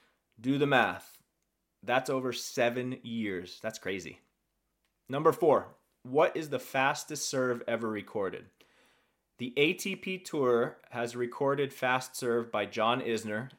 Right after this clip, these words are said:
Yep, same guy from The Longest Match. He served the tennis ball hundred and fifty-seven point two miles an hour.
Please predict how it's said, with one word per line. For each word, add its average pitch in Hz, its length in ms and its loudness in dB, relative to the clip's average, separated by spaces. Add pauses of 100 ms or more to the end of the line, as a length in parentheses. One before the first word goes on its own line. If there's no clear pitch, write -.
Yep, 127 240 2 (120)
same 120 300 -2
guy 117 240 2
from 117 140 -10
The 104 80 -6
Longest 113 400 -4
Match. 107 400 -6 (420)
He 170 220 -6
served 160 380 0
the 143 60 -8
tennis 135 280 -2
ball 123 360 0
hundred 160 380 -2
and 139 140 -4
fifty-seven 135 760 -4
point - 320 -10
two 120 320 -6
miles 101 360 -2
an 92 80 -10
hour. 76 300 -8